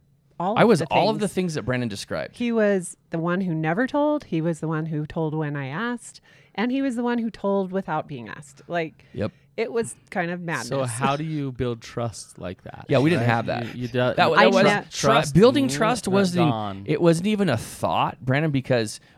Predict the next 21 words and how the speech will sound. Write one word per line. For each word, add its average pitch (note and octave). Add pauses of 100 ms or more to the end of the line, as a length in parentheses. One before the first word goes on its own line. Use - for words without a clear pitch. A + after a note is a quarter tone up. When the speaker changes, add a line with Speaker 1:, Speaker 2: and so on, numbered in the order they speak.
Speaker 2:
we A#2+
both B2
knew A#2 (260)
that A2+
there F#2+
wasn't G#2
trust. - (380)
Okay, G2+ (240)
but C3
let D3
me F#3+
just E3+
identify C#3
one A#2
thing A2
actually F#2+
that G#2
I A2+
think A2 (380)
was A#2 (120)
a, A2